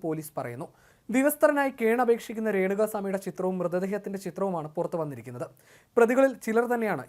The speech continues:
ഇത് മൊബൈലിൽ പകർത്തിയത് എന്നതാണ് സൂചന. ജനനേന്ദ്രിയം തകർത്തെന്നും അന്വേഷണ സംഘം കണ്ടെത്തിയിട്ടുണ്ട്. കൊലപാതകത്തിന് ശേഷം മൃതദേഹം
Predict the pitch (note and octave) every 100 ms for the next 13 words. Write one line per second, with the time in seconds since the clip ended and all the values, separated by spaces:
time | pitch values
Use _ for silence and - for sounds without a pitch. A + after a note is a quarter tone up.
0 | F3 G3 G3 G#3+ A3+ A3 G3 F#3+ G3 A3+
1 | A3 A3 F3+ D#3 B2 C#3+ C3 D#3+ - _
2 | _ - _ - B3+ C#4+ D#4 D#4 D4 C4
3 | A#3+ G#3+ A3 G#3 G3+ - F#3 G#3+ G#3+ G#3
4 | G3+ F3+ - E3 D3 C3 A#2+ C3+ - _
5 | _ A#3+ C4 C#4 D4 D#4 D4 C#4 C4+ B3+
6 | G#3 G3+ A3 A#3+